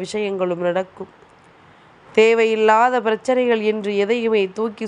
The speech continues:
சுமக்க வேண்டிய நிலைமை நிச்சயமாக உனக்கு வராது என்பதனை நீ புரிந்து கொண்டால் அது போதும். உன்னுடைய எண்ணங்கள் ஒவ்வொன்றுமே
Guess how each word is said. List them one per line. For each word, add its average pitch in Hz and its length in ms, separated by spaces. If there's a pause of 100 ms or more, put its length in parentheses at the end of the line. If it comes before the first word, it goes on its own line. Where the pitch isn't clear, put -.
சுமக்க 220 440
வேண்டிய 190 340
நிலைமை 196 320 (680)
நிச்சயமாக 247 760 (100)
உனக்கு 214 320 (100)
வராது 214 400 (120)
என்பதனை 185 380 (200)
நீ 180 100 (120)
புரிந்து 226 340 (100)
கொண்டால் 185 400
அது 170 200
போதும். 190 320 (760)
உன்னுடைய 220 340 (180)
எண்ணங்கள் 247 460 (140)
ஒவ்வொன்றுமே 208 560